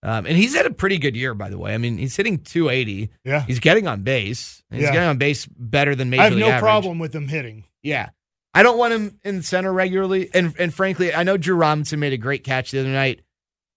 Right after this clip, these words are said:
Speaker 1: <sighs> Maybe I'm being harsh. I feel like a good center fielder doesn't have to die for that because that good center fielder gets a better read. Is that,
Speaker 2: Well,
Speaker 1: is that
Speaker 2: yeah,
Speaker 1: the read you
Speaker 2: uh,
Speaker 1: got?
Speaker 2: uh, well, I was really impressed with it. He was playing deeper. So when you're, uh,
Speaker 1: Yeah.
Speaker 2: not as confident or not as,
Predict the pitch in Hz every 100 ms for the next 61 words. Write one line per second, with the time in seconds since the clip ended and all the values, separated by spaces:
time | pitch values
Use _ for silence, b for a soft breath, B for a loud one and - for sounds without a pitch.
0 | _ _ _ _ _ - 120 123 - -
1 | - 170 170 170 151 143 135 127 113 -
2 | - 139 - 180 175 156 - _ _ -
3 | 147 107 185 - 170 160 135 151 143 131
4 | 135 131 131 123 120 123 123 131 135 131
5 | 120 131 - - _ _ _ 131 127 120
6 | 135 143 139 - 135 135 127 127 127 107
7 | 127 117 113 120 131 120 123 147 208 190
8 | 170 185 233 190 185 160 170 180 165 _
9 | - 202 190 - _ - 190 214 180 180
10 | 160 120 151 190 185 160 - 175 180 151
11 | 151 160 185 185 - 214 180 135 170 151
12 | 127 - 170 175 185 170 147 139 131 180
13 | 165 - 165 160 160 175 180 156 151 151
14 | 151 143 135 -